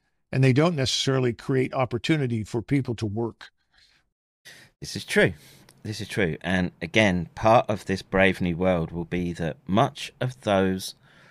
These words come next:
Speaker 2: middle class jobs, and the problem is, is that the, well, you know, you might get the craftsmen, you might get people of high drive and competency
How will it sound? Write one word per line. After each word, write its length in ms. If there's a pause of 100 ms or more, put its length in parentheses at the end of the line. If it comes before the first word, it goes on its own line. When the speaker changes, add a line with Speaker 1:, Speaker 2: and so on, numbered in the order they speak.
(380)
Speaker 2:
middle 360
class 420
jobs, 640 (1400)
and 640 (140)
the 160 (180)
problem 400
is, 180
is 220
that 220 (800)
the, 360 (880)
well, 320
you 100
know, 100
you 160
might 240
get 160
the 80
craftsmen, 760
you 100
might 320
get 300
people 400
of 120
high 340
drive 500
and 140
competency 880